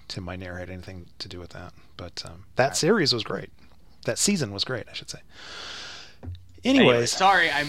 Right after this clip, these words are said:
Speaker 2: distracting us onto the Tim Minear train, uh, just to praise the beauty of his writing in this episode.
Speaker 1: Well, Eric, I am thrilled that I had you to discuss these.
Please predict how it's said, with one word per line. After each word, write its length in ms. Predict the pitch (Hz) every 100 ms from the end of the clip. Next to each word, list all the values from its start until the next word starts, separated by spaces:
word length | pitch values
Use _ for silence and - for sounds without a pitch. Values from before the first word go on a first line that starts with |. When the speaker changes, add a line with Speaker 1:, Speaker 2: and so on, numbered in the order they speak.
| 143
Speaker 2:
distracting 540 | 151 147 190 180 190 185
us 140 | 156
onto 220 | 156 156
the 120 | 143 135
Tim 240 | 143 131
Minear 320 | 120 110 110
train, 480 | 104 101 98 95 95 - -
uh, 320 | 117 110 110 107 - 135
just 260 | 139 165 -
to 60 |
praise 540 | 143 123 107 104 95 - - - - - - - -
the 160 | 104 95
beauty 340 | 95 90 87
of 80 | -
his 200 | 95 -
writing 380 | - 90 - - - - - -
in 120 | -
this 140 | 104 -
episode. 420 | - - - - - - - - - - - - - - - -
Speaker 1:
Well, 160 | - 120
Eric, 300 | 135 131 127
I 100 | 135
am 160 | 123 104
thrilled 800 | - - 113 120 113 98 90 - - - -
that 100 | -
I 60 | 101
had 260 | 120 117 110
you 80 |
to 100 | 104
discuss 440 | 101 - - 120 -
these. 580 | 107 90 90 95 -